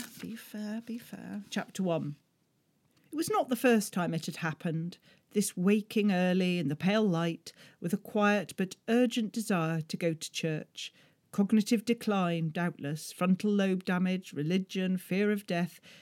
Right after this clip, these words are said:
They were all the same thing. Jude had no illusions. This longing, was it a longing? It was mysterious, an insistence inside her, a sort of ache that came and went,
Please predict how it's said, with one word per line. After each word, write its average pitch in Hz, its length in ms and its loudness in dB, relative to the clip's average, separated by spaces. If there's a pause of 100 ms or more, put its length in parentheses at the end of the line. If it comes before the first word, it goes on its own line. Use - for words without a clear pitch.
(340)
They 196 100 2
were 214 100 4
all 220 300 4
the 214 80 0
same 196 300 2
thing. 160 400 0
Jude 202 480 -2 (440)
had 202 220 -2
no 196 440 6
illusions. 160 920 -2 (420)
This 202 220 -4
longing, 247 520 4 (760)
was 185 260 -2
it 247 160 -4
a 262 60 0
longing? 262 520 4 (480)
It - 120 -8
was 254 160 2
mysterious, 240 800 6
an 220 80 8
insistence 226 680 6
inside 185 580 2
her, 165 160 -2
a - 60 -2
sort 240 240 2
of 240 180 0
ache 247 340 2
that - 160 -10
came 208 340 4
and 214 140 6
went, 160 440 0